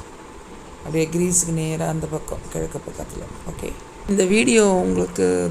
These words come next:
பிடிச்சிருக்கா? பிடிச்சிருந்தா ஷேர் பண்ணுங்க. எனக்கு என்னவோ இது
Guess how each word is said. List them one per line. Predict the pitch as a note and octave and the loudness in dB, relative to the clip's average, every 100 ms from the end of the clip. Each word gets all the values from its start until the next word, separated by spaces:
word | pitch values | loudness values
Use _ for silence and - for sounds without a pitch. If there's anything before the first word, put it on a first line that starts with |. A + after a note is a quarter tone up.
| - | -2
பிடிச்சிருக்கா? | F3+ - F3+ E3 D3+ - - - - - - G#3 | -4 6 6 6 2 0 -2 -12 -14 -14 -10 -4
பிடிச்சிருந்தா | E3 - D#3 D#3+ D#3+ F3 - - - | -4 2 4 6 4 2 2 2 2
ஷேர் | - - | 2 -2
பண்ணுங்க. | - G#1+ - G#1+ - - - - - - - - - - - - - - - - - - | -4 -4 -4 -4 -4 -8 -12 -10 -8 -8 -10 -14 -14 -14 -14 -12 -12 -10 -12 -12 -14 -6
எனக்கு | - - F#3 | -2 -2 0
என்னவோ | A3+ B3 | 2 4
இது | F#3 | 6